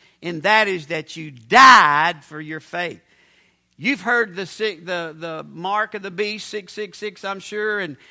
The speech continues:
and all that's in the book of the Revelation. And all of that is an indication that during the time, the government is gonna be so in control that you will not be able to buy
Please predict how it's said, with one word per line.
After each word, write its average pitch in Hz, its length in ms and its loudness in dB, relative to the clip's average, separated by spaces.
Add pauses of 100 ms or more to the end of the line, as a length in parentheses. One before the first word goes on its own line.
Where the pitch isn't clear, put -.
and 147 140 -6
all 285 240 2
that's 285 240 -4
in 269 100 -10
the 262 80 -8
book 254 200 -8
of 247 40 -16
the 247 80 -8
Revelation. 247 720 -6 (280)
And 208 140 -4
all 302 300 2
of 269 80 -6
that 269 240 -2
is 220 120 -8
an 226 140 -8
indication 226 760 -10
that 170 320 -6
during 285 280 -4
the 247 100 -12
time, 233 480 -6 (200)
the 190 100 -8
government 214 480 0
is 170 140 -12
gonna 196 200 -8
be 180 200 -8
so 269 580 0
in 226 220 -10
control 190 720 -8 (240)
that 190 180 -4
you 269 240 -10
will 254 140 -6
not 214 260 -4
be 202 120 -4
able 175 160 -8
to 160 80 -6
buy 262 440 0